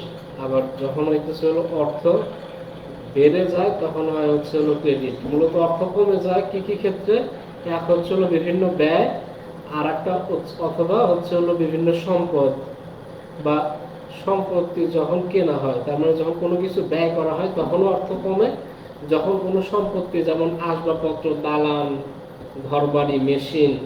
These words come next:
এই জিনিসগুলো যখন ব্যবসা চালানোর জন্য ক্রয় করা হয়,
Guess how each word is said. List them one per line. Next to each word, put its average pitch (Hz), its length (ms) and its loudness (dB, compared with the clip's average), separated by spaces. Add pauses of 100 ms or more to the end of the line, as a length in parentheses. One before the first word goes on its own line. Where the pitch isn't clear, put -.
এই 156 160 -6
জিনিসগুলো 160 500 0
যখন 156 320 0 (680)
ব্যবসা 147 360 0
চালানোর 151 380 2
জন্য 151 220 2
ক্রয় 156 280 0
করা 143 240 -2
হয়, 135 160 -2